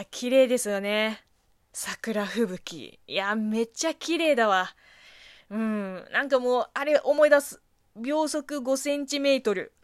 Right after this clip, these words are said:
思い出しちゃうな。花びらが落ちる速度ね。<laughs> うん、あの絵も綺麗でしたね。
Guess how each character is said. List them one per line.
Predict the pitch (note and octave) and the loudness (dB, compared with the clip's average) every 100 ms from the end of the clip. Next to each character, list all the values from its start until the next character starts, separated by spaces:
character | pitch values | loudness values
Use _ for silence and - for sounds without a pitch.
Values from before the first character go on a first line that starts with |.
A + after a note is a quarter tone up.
| _ _ _ | _ _ _
思 | F3+ A#3 C4 | -4 0 4
い | B3+ | 6
出 | B3+ C4+ | 6 4
し | - | 6
ち | C4 | 4
ゃ | |
う | A#3+ | 4
な。 | A#3+ A#3 A#3 A#3+ A#3 - _ _ | 4 4 6 4 0 -12 _ _
花 | - C4 B3+ B3 | -8 -2 2 2
び | A3+ A3+ | 2 2
ら | G#3+ | 4
が | G#3 | 2
落 | G#3 - | -2 -2
ち | A#3 | -2
る | G#3+ | -2
速 | - A#3 - | -4 -4 -4
度 | F#3+ F#3 | -4 -4
ね。 | F#3+ G#3+ A3+ - _ - - - A3+ - _ _ | 0 0 0 -4 _ -16 -14 -10 -12 -12 _ _
<laughs> | _ _ - - - - - - - - _ | _ _ -20 -20 -20 -20 -20 -20 -20 -20 _
う | G3+ | -8
ん、 | G3+ G3 F#3 | -6 -6 -8
あ | F#3 G#3 | -6 -6
の | A#3+ C#4 | -6 -6
絵 | D#4+ | -6
も | F4 B3+ | -6 -8
綺 | - C4 | -8 -4
麗 | B3 A3 | 0 0
で | G3 | -2
し | - | -8
た | F3 E3 | -10 -14
ね。 | F3 F#3 F3+ F#3 F#3+ | -14 -14 -12 -14 -16